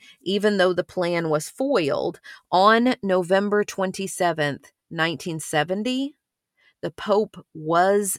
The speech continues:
nearly assassinated by a man in black who tried to kill him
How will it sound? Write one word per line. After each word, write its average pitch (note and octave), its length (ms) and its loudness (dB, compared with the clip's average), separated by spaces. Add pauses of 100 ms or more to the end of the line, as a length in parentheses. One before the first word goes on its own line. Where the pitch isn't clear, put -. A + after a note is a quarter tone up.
nearly F#3+ 800 0
assassinated D#3+ 1000 -4
by D3 140 -2
a D3 120 -2
man D#3 380 -2
in F#3+ 140 0
black C#3+ 500 0 (360)
who F3 120 -4
tried D#3 480 -2
to G3 100 -4
kill E3 300 -2
him D3 380 -6